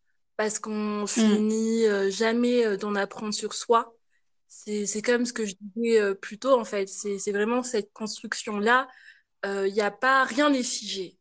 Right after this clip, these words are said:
Speaker 1: Rien n'est figé. Euh, tout est en perpétuelle, euh, évolution, en fait. Y a
Speaker 2: Oui.
Speaker 1: pas de, enfin, pour moi, rien n'est constant, en fait.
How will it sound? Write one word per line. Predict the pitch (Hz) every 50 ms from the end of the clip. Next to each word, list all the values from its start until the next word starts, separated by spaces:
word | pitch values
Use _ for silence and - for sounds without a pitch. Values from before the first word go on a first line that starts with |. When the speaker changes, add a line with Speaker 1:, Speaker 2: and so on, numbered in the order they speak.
| _ _
Speaker 1:
Rien | - - 254 254 254 262
n'est | 254 247
figé. | 240 - - - 220 202 208 214 214 220 220 _ _ _ - - _ _ _ _ _ _ -
Euh, | 208 202 196 202 202 -
tout | - 311 302 311 - 277
est | 254 240 233
en | 220 220 214 208 214 - _ _ _
perpétuelle, | - 226 214 - - 240 233 220 - - - 240 226 226 220 226 214
euh, | 202 196 196 190 196 - - _ _ -
évolution, | 233 226 208 208 220 220 208 220 208 - - - 247 226 220
en | 214
fait. | 214 - 214 208 208 208 - - 233
Y | 226
a | 220
Speaker 2:
Oui. | 214
Speaker 1:
pas | - 247 254 247
de, | 202 208 214 208 202 202 - - - - - - - _ _ -
enfin, | 226 214 214 208
pour | 214 - 214 226
moi, | 233 247 262 262
rien | 254 233 247 254 254
n'est | 247 240 240
constant, | 247 - 226 220 - - - 247 240 233
en | 214
fait. | 202 - 233 226 254 254 - - -